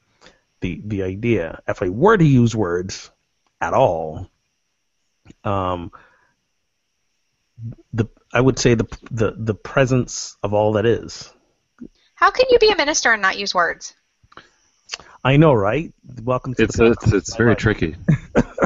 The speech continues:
Speaker 1: <laughs> Welcome to the paradox of my life. So, so as a minister, I don't tell people what God is. As a minister, my role as a minister, I think, is to help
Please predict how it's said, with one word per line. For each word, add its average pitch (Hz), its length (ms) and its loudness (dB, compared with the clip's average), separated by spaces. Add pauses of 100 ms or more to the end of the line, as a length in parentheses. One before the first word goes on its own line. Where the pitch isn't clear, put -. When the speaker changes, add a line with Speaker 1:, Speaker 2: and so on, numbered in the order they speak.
(160)
Speaker 1:
<laughs> 202 100 2
Welcome 190 240 0
to - 180 -8
the 143 120 -4
paradox 131 480 0
of - 60 -8
my 143 100 0
life. - 560 -6
So, 160 280 4
so 180 180 4
as 151 160 4
a 151 60 2
minister, 156 720 0
I 139 120 -4
don't 156 180 -6
tell 135 160 -4
people 120 280 -8
what 110 200 -10
God 107 220 -6
is. 90 340 -8
As 107 160 -8
a 107 60 -8
minister, 113 640 -4
my 113 240 0
role 104 420 0
as 101 140 -8
a - 20 -10
minister, 101 420 -8
I 95 120 -10
think, 92 320 -12 (560)
is 104 300 -2
to 104 280 -2
help 117 420 -2